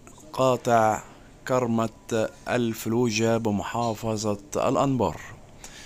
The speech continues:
وأضاف أن العقيد الطيار هو شقيق رئيس أركان الفيلق الثالث سابقا اللواء الركن غازي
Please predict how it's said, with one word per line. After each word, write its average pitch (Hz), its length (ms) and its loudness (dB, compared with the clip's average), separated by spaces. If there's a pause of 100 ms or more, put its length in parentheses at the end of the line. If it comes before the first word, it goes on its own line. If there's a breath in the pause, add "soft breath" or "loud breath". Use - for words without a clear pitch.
(200 loud breath)
وأضاف 143 420 2
أن 135 220 0
العقيد 127 540 2
الطيار 123 680 0
هو 120 260 2
شقيق 123 640 -2
رئيس 113 520 2
أركان 131 960 2 (100)
الفيلق 120 1200 0
الثالث 120 840 0 (400 loud breath)
سابقا 123 640 4 (180)
اللواء 117 440 4
الركن 117 440 0
غازي 113 800 0